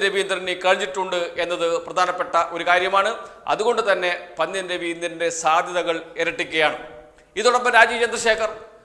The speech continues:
നേരത്തെ പറഞ്ഞതുപോലെ അദ്ദേഹത്തിന്, അദ്ദേഹത്തിന് മണ്ഡലത്തിൽ വലിയ സ്വാധീനമില്ല.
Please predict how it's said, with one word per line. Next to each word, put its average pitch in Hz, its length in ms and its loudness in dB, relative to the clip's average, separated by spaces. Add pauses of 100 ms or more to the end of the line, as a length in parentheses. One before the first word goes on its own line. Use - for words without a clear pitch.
(300)
നേരത്തെ 220 280 6
പറഞ്ഞതുപോലെ 220 440 2 (140)
അദ്ദേഹത്തിന്, 220 500 2 (360)
അദ്ദേഹത്തിന് 220 480 2
മണ്ഡലത്തിൽ 214 340 2 (140)
വലിയ 214 220 2
സ്വാധീനമില്ല. 214 520 2